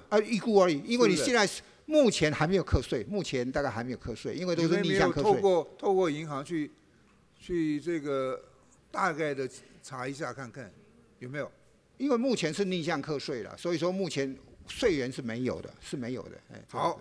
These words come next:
Speaker 2: 如果被你都，都查到了哈，因为这个营，呃，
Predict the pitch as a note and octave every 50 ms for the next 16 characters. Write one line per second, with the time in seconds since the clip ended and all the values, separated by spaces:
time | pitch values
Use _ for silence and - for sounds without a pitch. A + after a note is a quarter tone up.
0 | - - - F3 D#3+ G3 B3 B3+ G#3 F#3+ B3 A3 F#3 D#3+ D3 - - G#3 G3+ G3+
1 | G3+ - G3+ G3 - D3+ B2 B2+ B2+ D#3+ D3+ B2 G#2 F#2+ G#2+ A#2+ C#3+ F#3 A#3+ C4+
2 | B3 - C#4+ B3 A3 G3 F3 D#3 - - - - - _ _ _ _ _ _ _
3 | _ _ _ _ E3 E3+ F#3 G3+ A3+ - E3+ D#3 D3 D3 C#3+ D3